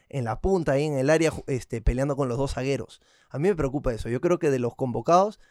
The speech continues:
ahorita no hay un, o de los que se han estado convocando, no hay un jugador que puedas decir que este va a ser el reemplazante de Guerrero. Probablemente Farfán,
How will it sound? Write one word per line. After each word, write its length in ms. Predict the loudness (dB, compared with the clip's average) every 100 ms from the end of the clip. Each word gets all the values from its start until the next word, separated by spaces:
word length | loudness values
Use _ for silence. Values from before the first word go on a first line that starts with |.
| _ _
ahorita 380 | -2 0 2 2
no 80 | 2
hay 120 | 0
un, 280 | -2 -6 -6
o 140 | -6
de 140 | -4 -4
los 160 | -4
que 100 | -6
se 100 | 0
han 120 | 0 2
estado 180 | 0
convocando, 420 | 2 0 2 0 0
no 80 |
hay 120 | -2 -4
un 100 | -6
jugador 540 | -6 -4 -2 -2 -4 _ _ _ _ _
que 100 | -4
puedas 260 | -2 -2
decir 320 | -4 -6 -8 -6
que 280 | -8 -8 _ -14
este 280 | -12 -8
va 80 | -8
a 20 |
ser 120 | -4 -4
el 60 |
reemplazante 460 | -4 -6 -8 -8 -6
de 60 |
Guerrero. 340 | -2 -2 -2 -4
Probablemente 680 | 2 4 6 2 2 -2
Farfán, 500 | -2 -6 -4 -4 -6